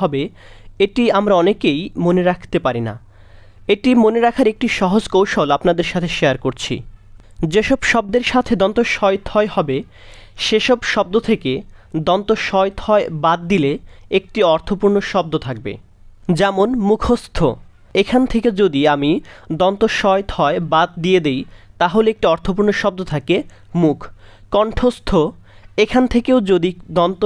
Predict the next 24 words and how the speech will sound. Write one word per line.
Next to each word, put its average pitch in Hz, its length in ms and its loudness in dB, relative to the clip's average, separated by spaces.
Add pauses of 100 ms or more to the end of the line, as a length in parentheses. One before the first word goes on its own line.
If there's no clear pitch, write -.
(120)
শয়থয় 196 540 0 (120)
বাদ 160 160 2 (180)
দিয়ে 180 240 4
দেই, 135 140 2 (520)
তাহলে 175 320 2
একটি - 200 -4
অর্থপূর্ণ 190 340 -2 (120)
শব্দ 175 180 -2 (120)
থাকে 151 220 -2 (480)
কণ্ঠ। 180 240 2 (1400)
নিকটস্থ, 240 560 0 (480)
এখান 240 200 4 (100)
থেকেও 247 240 2 (140)
যদি 147 220 0 (320)
দন্ত 185 200 0 (200)
শয়থয় 190 520 0 (100)
বাদ 147 120 2 (120)
দিয়ে 185 220 4
দেই, 123 120 -2 (500)
তাহলে 190 300 0
একটি - 200 -2
অর্থপূর্ণ 196 340 -2 (120)
শব্দ 151 180 -2 (120)
থাকে 127 220 -10